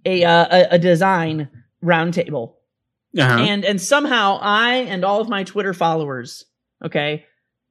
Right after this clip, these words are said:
Speaker 1: we are the, the official designer for Smash Brothers Ultimate before this game exists, okay?
Speaker 2: Sure.
Speaker 1: We're the official designers.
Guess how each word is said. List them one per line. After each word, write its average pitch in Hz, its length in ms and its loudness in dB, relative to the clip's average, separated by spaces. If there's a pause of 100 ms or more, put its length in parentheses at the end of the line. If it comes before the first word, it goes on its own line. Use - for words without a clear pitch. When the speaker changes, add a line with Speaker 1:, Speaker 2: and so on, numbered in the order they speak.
(600)
Speaker 1:
we 262 420 0
are 226 360 6
the, 202 200 -2
the 185 340 2
official 240 480 -2
designer 202 540 -4
for 147 140 -12
Smash 185 360 -10
Brothers 180 320 -2
Ultimate 175 380 -4
before 156 200 -6
this 165 120 -8
game 165 180 -8
exists, 160 480 -10
okay? 160 320 -2
Speaker 2:
Sure. 113 480 2 (680)
Speaker 1:
We're 233 160 -2
the 262 80 -2
official 247 280 -2
designers. 208 500 -6